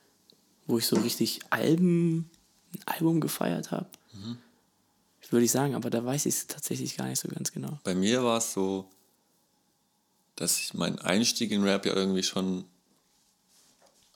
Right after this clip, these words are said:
Speaker 2: so U-S-Rap war, mit Kanye und so.
Speaker 1: Ja.
Speaker 2: Und dann kann ich mich noch erinnern, habe ich im iTunes Store damals auf mein iPod Touch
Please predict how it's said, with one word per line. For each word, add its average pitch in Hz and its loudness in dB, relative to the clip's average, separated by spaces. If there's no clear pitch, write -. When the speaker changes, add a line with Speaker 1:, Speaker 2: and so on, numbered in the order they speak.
Speaker 2:
so - -4
U-S-Rap 90 -2
war, 107 -4
mit - -14
Kanye 95 0
und 98 -2
so. 113 -6
Speaker 1:
Ja. - -6
Speaker 2:
Und 90 -8
dann 87 -2
kann 98 0
ich - -6
mich 98 0
noch 98 -2
erinnern, 95 0
habe 92 0
ich 90 0
im 92 -2
iTunes 110 0
Store 101 2
damals 101 0
auf - -4
mein 98 -2
iPod 101 -2
Touch - -4